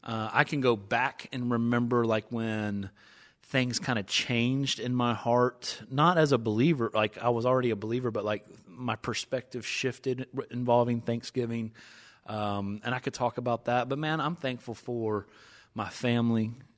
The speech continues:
Uh, I'm thankful for my salvation. I'm thankful for this ministry. I'm thankful for you and Jorian. Uh, yeah, man, I, I, uh, times can get very stressful, uh, and very pressure felt.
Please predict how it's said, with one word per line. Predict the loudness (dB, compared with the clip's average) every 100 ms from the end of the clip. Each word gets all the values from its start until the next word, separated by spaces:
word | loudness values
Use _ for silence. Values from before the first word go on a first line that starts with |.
| -8
Uh, | -6 -6 -8
I'm | -10
thankful | -8 -4 -4 -4 -8
for | -8 -6
my | -6
salvation. | -6 -6 -8 -8 0 2 2 0 -2 -4
I'm | -6 -4
thankful | -4 -4 -6
for | -10 -10
this | -12 -12
ministry. | -8 -4 -4 -4 -4 -4 -4 -8 -20 -20 _
I'm | -4
thankful | -2 -2 -6
for | -10
you | 0 6 8 8
and | 6
Jorian. | 4 4 4 2 0 -4 -8 -20 -20 -20 -20 _
Uh, | -8 -4 -4 -6 -4
yeah, | 0 0
man, | 0 -2 -4
I, | -4 -4
I, | -4
uh, | -6 -8 -12 -10
times | -4 -2 -2 -2
can | -4
get | -4
very | -4 2 4 6 4
stressful, | 0 -2 -2 -4 -6 -6 -6 -8 -10
uh, | -8 -6 -6
and | -6 -2
very | 0 2 2 2 -2 -8 -18 -20 _
pressure | 0 4 4 4 -2
felt. | -4 0 2 2 -2